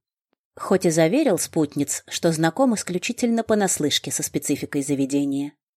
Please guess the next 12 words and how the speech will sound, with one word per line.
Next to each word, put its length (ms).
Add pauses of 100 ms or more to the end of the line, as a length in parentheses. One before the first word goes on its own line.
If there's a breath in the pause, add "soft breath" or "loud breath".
(1500)
Ему 280
поверили, 640 (160)
в 140
первую 340
очередь 460
из-за 260
стоимости 580
услуг. 540 (560)
Если 340
вход 360
столько 380
стоил, 500